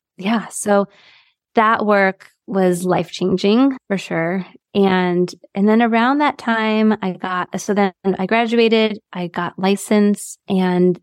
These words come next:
you know, then I kinda had these two paths in front of me, the path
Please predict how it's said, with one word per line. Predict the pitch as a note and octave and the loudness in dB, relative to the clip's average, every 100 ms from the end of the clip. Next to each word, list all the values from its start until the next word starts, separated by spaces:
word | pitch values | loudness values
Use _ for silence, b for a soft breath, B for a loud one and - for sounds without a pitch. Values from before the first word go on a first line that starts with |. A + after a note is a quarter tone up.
| _ _ - | _ _ -4
you | E3+ | 0
know, | E3+ | 2
then | F#3+ | 4
I | G3+ | 2
kinda | G3 G3 F3+ | 2 0 0
had | F#3+ F3+ | 0 0
these | F3 | -2
two | - G3 | -2 -4
paths | - F3 F3+ - | -2 -2 -2 -2
in | F#3+ | -2
front | F3+ F3+ F3 | -2 -2 -2
of | F3 | 0
me, | F3 E3+ E3+ E3+ - | 2 4 2 0 -2
the | |
path | F3 - F#3 F#3 | -6 -2 -2 -2